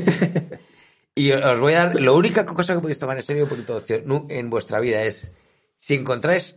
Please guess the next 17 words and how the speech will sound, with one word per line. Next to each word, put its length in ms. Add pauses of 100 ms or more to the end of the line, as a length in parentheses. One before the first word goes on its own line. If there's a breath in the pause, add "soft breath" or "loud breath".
(120)
algo 300
que 80
os 100
gusta, 460
aseguraos 600
por 220
todos 180
los 120
medios 240
de 60
que 100
no 100
se 140
convierta 340
en 80
vuestro 300
trabajo. 400